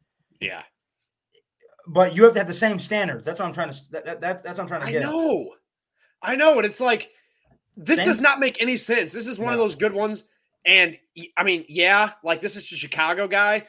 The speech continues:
Speaker 1: I mean, obviously, we didn't watch this guy, but, um, it's like,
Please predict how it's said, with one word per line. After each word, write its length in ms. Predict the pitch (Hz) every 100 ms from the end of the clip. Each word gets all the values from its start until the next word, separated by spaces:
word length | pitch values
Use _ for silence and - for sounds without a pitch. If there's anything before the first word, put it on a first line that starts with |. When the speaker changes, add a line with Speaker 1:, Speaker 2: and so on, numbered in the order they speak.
| -
Speaker 1:
I 120 | 165
mean, 80 | 180
obviously, 440 | 185 180 175 165 156
we 260 | 156 185
didn't 180 | 165 135
watch 260 | 135 120 -
this 140 | 117
guy, 280 | - 107 120
but, 200 | 120 107 _ _ _ _
um, 420 | 147 139 110 98 - _ _ _ _ _ _ _ -
it's 200 | 185 240
like, 420 | 220 175 -